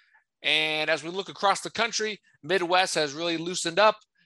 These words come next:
Um, California, California is going strong, at least the southern part of it, as far as reefers go. And this is more of a reefer update. So we're gonna re-, we're not gonna really touch on the dry vans too much. Uh, so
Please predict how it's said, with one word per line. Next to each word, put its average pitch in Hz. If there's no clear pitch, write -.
Um, 143
California, 190
California 196
is 170
going 175
strong, 185
at 131
least 170
the 165
southern 202
part 127
of 110
it, 113
as 127
far 147
as 127
reefers 160
go. 117
And 247
this 233
is 190
more 175
of 143
a 139
reefer 139
update. 113
So 139
we're 160
gonna 151
re-, 147
we're 156
not 156
gonna 143
really 139
touch 147
on 139
the 131
dry 139
vans 135
too 143
much. 135
Uh, 120
so 156